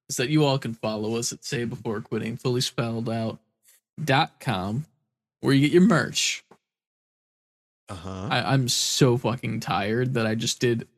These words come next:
Speaker 1: two separate socials in the, in the same set. I'm fucking zooted,
Speaker 2: Yeah, it's
Speaker 1: dude.
Speaker 2: late. It's late.
Speaker 1: <sighs> Let's try this from the top. Ready?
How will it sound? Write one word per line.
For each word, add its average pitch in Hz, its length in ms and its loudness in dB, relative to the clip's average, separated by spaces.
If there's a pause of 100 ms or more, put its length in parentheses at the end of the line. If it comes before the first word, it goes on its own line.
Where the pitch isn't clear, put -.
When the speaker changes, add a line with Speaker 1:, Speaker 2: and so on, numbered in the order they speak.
(160)
Speaker 1:
two 127 300 -2
separate 123 640 0 (880)
socials 127 720 0 (100)
in 131 120 -2
the, 123 140 -6 (160)
in 131 100 -6
the 107 80 -4
same 117 280 -2
set. - 260 -4 (180)
I'm 101 200 -10 (180)
fucking - 460 -8 (400)
zooted, - 260 -2
Speaker 2:
Yeah, 101 220 0
it's - 140 -2
Speaker 1:
dude. - 80 -4
Speaker 2:
late. - 240 -10 (280)
It's 143 200 -4
late. 101 280 -4 (1800)
Speaker 1:
<sighs> - 0 -
Let's 196 680 6
try 135 220 4
this 110 140 0
from 110 180 -4
the 85 60 -8
top. 92 380 -4
Ready? 95 300 -6